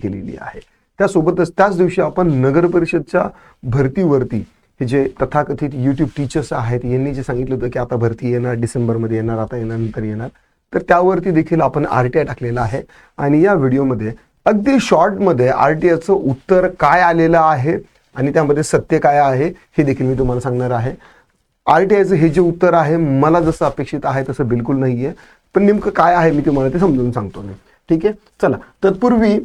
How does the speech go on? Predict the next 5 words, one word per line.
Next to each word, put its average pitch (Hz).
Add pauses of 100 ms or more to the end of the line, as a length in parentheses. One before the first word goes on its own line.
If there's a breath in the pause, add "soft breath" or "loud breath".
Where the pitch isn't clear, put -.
(400)
आपली 196
ही 170 (280)
फोर्टी 185
नाईन 196
रुपीजमध्ये 165